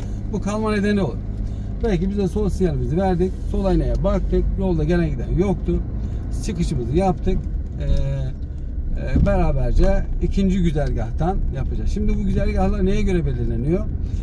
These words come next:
Sınav günü arkadaşlar. O gün kura çekiliyor.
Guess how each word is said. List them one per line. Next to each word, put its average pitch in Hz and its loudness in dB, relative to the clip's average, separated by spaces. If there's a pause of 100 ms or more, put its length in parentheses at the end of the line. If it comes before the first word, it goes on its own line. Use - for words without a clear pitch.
(140)
Sınav 208 0
günü 165 2
arkadaşlar. 156 0 (180)
O 202 0
gün 180 2 (300)
kura 202 0
çekiliyor. - -2